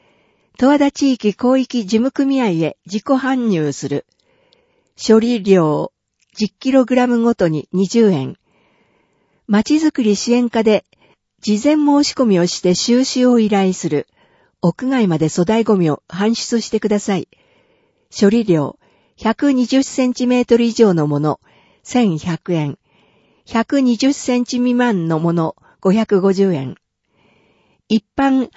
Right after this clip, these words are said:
廃棄物処理業許可業者へ依頼する。大量のゴミ。収集場所に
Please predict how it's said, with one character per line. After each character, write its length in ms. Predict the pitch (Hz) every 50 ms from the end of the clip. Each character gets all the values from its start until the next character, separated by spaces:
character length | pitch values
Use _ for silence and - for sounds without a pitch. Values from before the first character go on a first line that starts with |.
| - _
廃 240 | - - 233 254 269
棄 160 | - - 277 277
物 420 | 269 262 254 - 247 247 247 - - -
処 140 | - 214
理 140 | 214 247 254
業 420 | 247 262 254 240 233 233 226 - _ _ _ _
許 160 | - - 220
可 220 | - - 269 262
業 320 | - 196 - 247 247 254 247
者 200 | - - 214 208
へ 140 | 196 185 - -
依 100 | 170 156
頼 220 | 156 151 147 143
す 160 | 127 - 156
る。 160 | 127 131 131 _ _ _ _ _ _ _ _ _ _ _ _ _ _ _ _ _ _ _ _ _ _ _ _ _ _ _ _ _ _ _ _ _ _ -
大 280 | - 214 240 269 294 277
量 240 | 277 277 269 262
の 220 | 240 226 226 - - -
ゴ 180 | - - 156 160
ミ。 200 | 156 156 147 - _ _ _ _ _ _ _ _ _ _ _ _ _ _ _ _ _ _
収 220 | - - 269 294 330
集 200 | - - 311 294
場 160 | 262 262 262
所 180 | - - 233 226
に 220 | 220 220 202 -